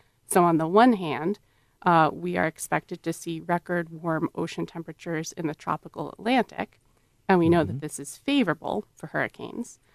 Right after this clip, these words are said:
Speaker 1: Um, and then on the other hand, that is combined, or at least forecasted to combine with,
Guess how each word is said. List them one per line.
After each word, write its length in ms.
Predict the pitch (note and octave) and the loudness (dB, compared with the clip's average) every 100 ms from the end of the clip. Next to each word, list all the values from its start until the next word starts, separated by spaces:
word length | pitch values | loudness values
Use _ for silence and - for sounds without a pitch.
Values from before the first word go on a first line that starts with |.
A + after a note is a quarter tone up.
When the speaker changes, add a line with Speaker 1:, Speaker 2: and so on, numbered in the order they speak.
| _ _ _ _ | _ _ _ _
Speaker 1:
Um, 240 | F#3+ F3+ F3+ | 4 6 8
and 100 | F3+ | 6
then 120 | E3 | 6
on 80 | D3 | 2
the 100 | - C#4 | 2 6
other 200 | D#4 G3+ | 6 4
hand, 480 | F3 D3+ E3 F#3+ - _ _ E3+ | 2 0 0 0 -4 _ _ 0
that 360 | F3 E3+ E3+ | 6 6 4
is 220 | F3 F3 - | 0 -6 -6
combined, 880 | - F3+ - F3 F3 F3 F3 F3 - | -4 -4 0 2 4 6 4 2 6
or 100 | F#3+ | 6
at 120 | F3 | 6
least 220 | - - | 0 -8
forecasted 640 | - D#4 - D#3 - G3 - | 2 2 6 4 4 -4 -6
to 80 | |
combine 560 | - F3 E3 E3 E3+ E3 | -6 -4 -2 -2 -2 -2
with, 240 | G#3 F#3+ | -2 -4